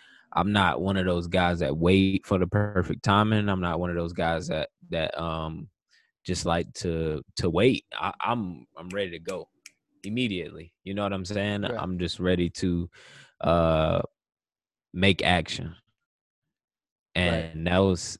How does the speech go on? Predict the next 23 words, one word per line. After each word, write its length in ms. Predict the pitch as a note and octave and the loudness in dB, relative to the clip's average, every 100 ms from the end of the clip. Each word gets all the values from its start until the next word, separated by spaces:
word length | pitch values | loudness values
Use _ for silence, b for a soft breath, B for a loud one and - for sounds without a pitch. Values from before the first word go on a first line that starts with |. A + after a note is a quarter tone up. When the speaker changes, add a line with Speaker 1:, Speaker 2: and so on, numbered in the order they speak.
| - | -2
Speaker 1:
that's 300 | F2 F#2 - | 4 4 4
how 280 | F#2 F2+ | 2 2
social 360 | E2+ - F2 F2+ | 2 0 -2 -2
media 300 | F2+ F2+ F2 | -2 0 0
started 340 | - F#2 G2+ - | 0 0 0 -2
for 100 | F2 | -8
me. 200 | - - b b b b b - | -12 -16 b b b b b -8
Um, 520 | E2 E2 E2 E2 E2 - _ _ _ _ _ _ _ _ | -2 -2 -2 -4 -8 -12 _ _ _ _ _ _ _ _
it 80 | F2+ | 0
was 360 | F#2 E2+ - - | 2 2 -2 -8
one 240 | E2 F#2+ F2+ | -2 -2 2
thing, 340 | F#2+ F#2 F2+ | 2 2 0
like, 320 | D#2 D#2+ D#2 _ _ - | 0 0 -2 _ _ -4
one 160 | F#2+ | -2
thing 200 | F#2 G2 | 0 0
led 200 | G2 G2 | 0 -2
to 100 | - | -2
another. 280 | A2 B2+ G2 | -2 0 2
I 80 | E2+ | 2
was 120 | E2+ | 0
on 140 | E2 D2 | -4 -4
Instagram 540 | F#2 - G2 G2 G2 | -6 -4 -4 -2 -4
posting, 500 | G#2+ G#2 - A2+ A2 | -4 -6 -4 -6 -6